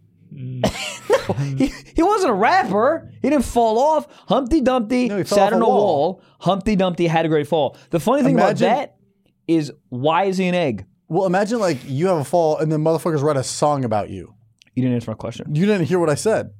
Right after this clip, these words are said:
Speaker 2: Okay.
Speaker 3: Imagine you trip and fall down the office stairs.
Speaker 2: Yep.
Speaker 3: And then tomorrow there's a song about it.
Speaker 2: Like, in a heater, too.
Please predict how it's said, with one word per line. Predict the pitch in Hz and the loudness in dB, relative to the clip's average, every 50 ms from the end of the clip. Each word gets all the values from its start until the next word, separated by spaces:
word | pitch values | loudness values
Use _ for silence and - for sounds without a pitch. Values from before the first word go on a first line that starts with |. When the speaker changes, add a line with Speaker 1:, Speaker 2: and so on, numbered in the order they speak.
| - - - - _ _ _ _ _ _ _ _ _ - | -20 -20 -20 -20 _ _ _ _ _ _ _ _ _ -4
Speaker 2:
Okay. | 156 143 139 139 170 - | -4 -2 -2 -2 -4 -2
Speaker 3:
Imagine | 165 180 180 202 233 254 247 240 233 190 | 0 0 2 4 2 2 2 0 0 0
you | 190 196 | 0 -2
trip | 151 - - 220 220 196 | -2 0 0 0 0 0
and | 165 139 | -4 -2
fall | - 185 180 180 | 0 2 2 2
down | 170 170 165 165 160 147 | 2 0 0 0 0 0
the | 147 139 | 0 2
office | 139 143 143 143 - 143 139 | 2 2 0 0 -2 -6 -6
stairs. | - - 120 110 104 92 98 - - - - _ - | -4 -4 -4 -4 -4 -6 -10 -14 -14 -14 -14 _ -6
Speaker 2:
Yep. | 127 156 - _ _ _ _ _ _ - | -6 -6 -6 _ _ _ _ _ _ -2
Speaker 3:
And | - 180 190 175 | 0 2 2 2
then | 127 131 | 2 2
tomorrow | - - 202 185 170 175 185 196 180 | 2 2 2 2 2 2 2 2 2
there's | 165 165 151 151 | 2 0 0 0
a | 151 139 | -2 -2
song | 143 - - - 196 214 214 196 170 151 | -2 -2 0 2 2 2 2 2 0 0
about | 123 127 123 131 - | 0 0 0 0 0
it. | 165 156 | 0 2
Speaker 2:
Like, | 202 233 233 | 2 2 4
in | 233 220 220 | 4 2 2
a | 190 165 | 2 0
heater, | 147 151 233 254 240 180 147 123 | 2 2 2 4 4 2 0 0
too. | - 175 139 101 - | 0 0 0 0 -4